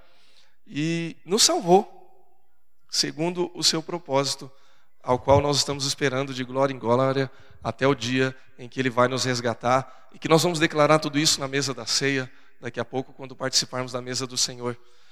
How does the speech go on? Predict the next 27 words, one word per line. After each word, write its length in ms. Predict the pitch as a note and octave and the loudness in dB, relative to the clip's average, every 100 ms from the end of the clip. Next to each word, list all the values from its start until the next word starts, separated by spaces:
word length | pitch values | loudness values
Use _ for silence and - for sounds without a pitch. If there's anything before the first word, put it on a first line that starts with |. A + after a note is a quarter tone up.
| - - D#3 | -20 -18 -10
Então, 340 | D#3 G3+ G3+ - - - - - - | 2 2 2 -10 -20 -20 -20 -20 -14
ah, 300 | - E3+ F3 - | -6 -2 -2 -4
nós 360 | F3 G3+ G#3+ - | 2 6 8 8
temos 320 | - A3 A#3 | 8 6 6
o 40 | A#3 | 2
privilégio 880 | B3 A#3+ G#3+ F3+ G#3+ G3 C3 G2 - - - - - - | 2 6 8 10 10 6 2 -6 -12 -18 -20 -20 -20 -6
de 180 | C#3+ | -4
conhecer 580 | - A3+ G#3+ - A3+ B3 | -2 4 8 8 8 6
a 40 | G3 | 4
Jesus 400 | E3+ D3+ C#3+ - | 4 2 2 2
Cristo 340 | C4+ A3+ - | 2 0 0
e 60 | F3+ | -4
de 100 | G3 | -6
conhecer 420 | G#3+ A3+ A3+ A3+ | 0 4 6 6
a 60 | |
salvação 560 | G#3+ A3 A3 G#3 - B3 | 4 2 2 2 2 0
em 60 | A#3+ | -2
Cristo 360 | G3 F#3+ - | -2 0 -2
Jesus. 680 | D#3+ D3+ B2+ A2+ G2 - - - - - - - | -2 -2 -4 -8 -4 -4 -6 -12 -20 -20 -20 -6
Nós 180 | - A3 | 2 4
falamos 340 | A3+ A#3+ C4+ A3+ | 6 4 4 2
ainda 200 | G3 D#3+ | 4 2
há 20 | |
pouco 420 | - F#3+ G3 D3+ | 6 6 6 -2
aqui 240 | D#3 F#3 | -8 -6
da 300 | F#3+ G3+ F#3 - - - | 4 6 4 0 -18 -2
experiência 840 | - - G3+ F#3+ A3 A#3 - A#2+ | 0 0 0 4 4 6 4 0